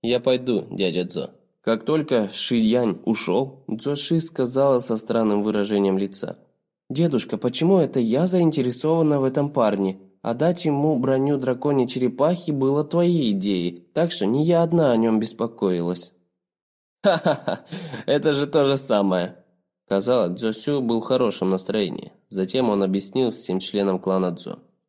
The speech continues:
"Любые действия клана Линк в отношении клана Ши должны быть пресечены.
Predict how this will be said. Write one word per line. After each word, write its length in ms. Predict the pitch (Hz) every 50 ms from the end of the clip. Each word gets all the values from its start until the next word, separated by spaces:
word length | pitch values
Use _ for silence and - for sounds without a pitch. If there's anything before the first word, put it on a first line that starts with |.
| _ _ _ _ _ _ _ _ _ _ _ _ -
"Любые 480 | 85 98 104 110 131 147 147 147 139
действия 480 | 131 131 139 143 139 135 - 143 135 127
клана 380 | 127 139 131 131 131 131 127
Линк 340 | 120 117 117 131 139 135 135
в 80 | - 127
отношении 640 | 120 110 - 117 113 113 - - 123 120 113 110 104
клана 360 | - - 110 107 104 95 92
Ши 420 | - - - 117 113 110 113 - _ _ _
должны 420 | 131 135 139 135 123 127 123 117
быть 220 | 110 113 107 107
пресечены. 800 | - 101 110 107 - - 98 - - 107 98 95 90 78 73 -